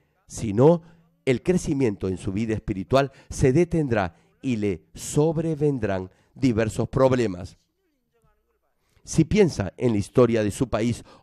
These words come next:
o en la de otras naciones, podrá tal vez recordar algún héroe o personaje histórico, alguien importante que haya sido bueno, bondadoso, aun cuando no haya sido cristiano.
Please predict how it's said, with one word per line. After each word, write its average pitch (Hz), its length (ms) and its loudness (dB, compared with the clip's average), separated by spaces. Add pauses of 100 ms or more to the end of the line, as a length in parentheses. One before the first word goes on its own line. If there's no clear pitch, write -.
o 123 240 8
en 120 160 -2
la 98 120 -4
de 95 120 -2
otras 143 340 -2
naciones, 123 520 -4 (280)
podrá 147 460 2 (220)
tal 127 180 2
vez 131 320 0
recordar 117 720 -4 (280)
algún 160 360 0
héroe 98 380 0
o 110 160 0
personaje 98 560 -4
histórico, 98 580 6 (480)
alguien 165 380 -2
importante 151 640 -6
que 113 120 -6
haya 113 240 -4
sido 104 300 -4
bueno, 156 380 4 (340)
bondadoso, 151 880 4
aun 175 280 0
cuando 98 340 -4
no 95 100 -2
haya 101 220 -4
sido 104 300 -2
cristiano. 113 600 -4